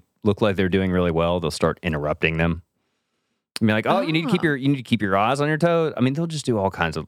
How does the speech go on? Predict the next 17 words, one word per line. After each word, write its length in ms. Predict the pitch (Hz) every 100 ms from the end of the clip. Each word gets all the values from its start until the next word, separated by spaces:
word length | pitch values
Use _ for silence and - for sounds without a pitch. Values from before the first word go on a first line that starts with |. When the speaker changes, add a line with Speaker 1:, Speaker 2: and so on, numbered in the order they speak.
| _
Speaker 1:
little 280 | 101 78 71 _ -
shady 260 | - 85
things. 200 | 78 82
But 140 | - 98
the 60 |
most 300 | 123 143 - - -
important 500 | 123 - 175 131 101
one 300 | 101 98 95
that 160 | 95
I 100 | 110
think 160 | 127 127
would 100 | 107
be 100 | 104
a 80 | 82
lot 280 | 85 107
more 180 | 131 147
fair 480 | 139 87 73 73